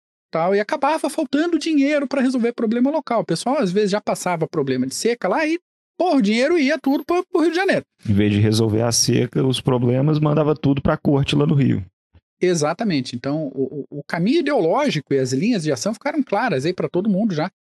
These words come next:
Speaker 1: que era a independência, a implantação de, de uma república li-, liberal, de novo, ideia republicana, mil oitocentos e dezessete,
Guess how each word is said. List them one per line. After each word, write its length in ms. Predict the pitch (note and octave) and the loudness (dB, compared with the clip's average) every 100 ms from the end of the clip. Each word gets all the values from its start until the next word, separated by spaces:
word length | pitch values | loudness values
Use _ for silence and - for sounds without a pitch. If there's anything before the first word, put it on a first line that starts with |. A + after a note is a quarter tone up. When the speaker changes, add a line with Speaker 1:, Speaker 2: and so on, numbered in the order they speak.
| _ _ - | _ _ -6
Speaker 1:
que 80 | C4 | -2
era 220 | F3 D#3+ | 0 0
a 100 | D#3+ | 0
independência, 680 | G3 G#3 E4 A3+ C4 C4 A#3 | 0 0 2 2 2 0 0
a 40 | |
implantação 640 | G#3 G3 G3+ G3+ - - F3 | -2 0 0 0 -2 -2 -2
de, 180 | D#3+ | -2
de 180 | F#3 D#3 | -2 -2
uma 100 | F3 | -2
república 840 | F3 G#3 - A#3 D4 D#4 G3 - | 0 -2 0 0 2 2 0 0
li-, 200 | D3 D#3 - | -2 -2 -2
liberal, 600 | C#3+ E3 F#3+ A3 F#3+ B3+ - _ _ _ | -2 0 2 2 2 -2 -4 _ _ _
de 160 | C3+ E3+ | -4 0
novo, 380 | F3 G#3+ F3 | 2 2 2
ideia 220 | B2+ C3 E3 | -2 -2 -2
republicana, 720 | D#3+ D#3 F#3 G3 C#3+ G#3 A3+ - D#3 | -4 -2 -2 -2 -2 0 -2 -6 -4
mil 220 | C3+ F#3+ | 0 0
oitocentos 360 | A3 - F#3 | -2 -2 -4
e 40 | G#3+ | -2
dezessete, 500 | G3+ C4+ - E3 | -2 -2 -2 -4